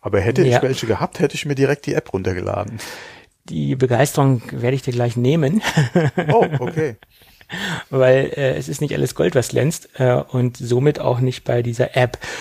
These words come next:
Speaker 2: Sie ist zwar letztendlich eine sehr interessante App, aber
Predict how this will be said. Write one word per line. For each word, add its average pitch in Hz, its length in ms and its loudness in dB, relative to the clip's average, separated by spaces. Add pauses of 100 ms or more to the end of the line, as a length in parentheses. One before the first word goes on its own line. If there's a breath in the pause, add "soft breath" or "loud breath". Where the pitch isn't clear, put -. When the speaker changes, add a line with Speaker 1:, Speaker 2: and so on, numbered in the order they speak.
(120 loud breath)
Speaker 2:
Sie 151 160 -10
ist - 300 0
zwar 127 280 2
letztendlich 123 460 0
eine 120 120 0
sehr 131 160 0
interessante 139 580 -2
App, 147 300 -4
aber 139 540 4